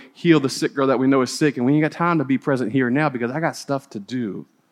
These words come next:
What would it look like if we decided to be the disciples that actually stopped,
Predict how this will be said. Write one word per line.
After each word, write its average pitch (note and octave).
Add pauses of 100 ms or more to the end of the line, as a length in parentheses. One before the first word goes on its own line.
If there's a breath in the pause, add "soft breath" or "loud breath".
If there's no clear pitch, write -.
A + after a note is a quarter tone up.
(760)
What E3+
would F3+
it B2+
look D3
like A#2
if G#2
we B2+
decided B2
to G#2+
be A#2+
the G#2+
disciples G2+
that G#2
actually G#2 (300 soft breath)
stopped, -